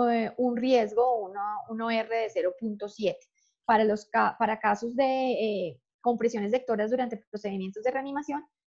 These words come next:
pues el R, el O R es variable y es de cero punto cuatro. Una cosa importante que mencionábamos es que otro de los, de los métodos de, eh, contagio a nivel, eh,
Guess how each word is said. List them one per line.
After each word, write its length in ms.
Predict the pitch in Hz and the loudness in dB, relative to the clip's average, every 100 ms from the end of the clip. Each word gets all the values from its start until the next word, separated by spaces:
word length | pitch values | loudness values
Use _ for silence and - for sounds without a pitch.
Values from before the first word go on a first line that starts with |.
| _ _ | _ _
pues 200 | - 262 | 0 2
el 120 | 233 | 2
R, 280 | 208 208 214 | 0 0 0
el 120 | 220 220 | 0 2
O 40 | |
R 200 | 202 202 | 2 0
es 60 | 214 | 0
variable 380 | 240 247 247 | 2 4 4
y 140 | 233 202 | 2 2
es 80 | 185 | -2
de 80 | |
cero 240 | 180 190 190 | -4 -8 -10
punto 280 | 196 190 - | -14 -14 -8
cuatro. 300 | - - _ _ _ _ _ _ _ _ _ _ _ _ _ _ _ _ _ _ - | -6 -8 _ _ _ _ _ _ _ _ _ _ _ _ _ _ _ _ _ _ 0
Una 200 | 277 302 | 0 2
cosa 200 | 320 359 | 0 0
importante 560 | 359 320 311 220 220 | 2 2 2 0 0
que 100 | 240 | -4
mencionábamos 560 | 285 277 240 202 220 254 | -6 -4 -2 0 -2 -4
es 100 | - | -4
que 120 | 247 | -4
otro 180 | 220 247 | -2 -2
de 60 | |
los, 180 | 254 240 | -4 -2
de 100 | 220 | 0
los 180 | 240 214 | 0 0
métodos 500 | 202 190 220 240 247 | -2 0 2 2 0
de, 320 | 262 262 254 - | 0 2 0 -2
eh, 240 | 214 208 | -4 -4
contagio 540 | 226 226 220 208 196 233 | -6 -6 0 0 0 -4
a 40 | |
nivel, 520 | 254 247 208 196 190 - | -2 0 0 -2 -4 -8
eh, 280 | 226 226 | -8 -10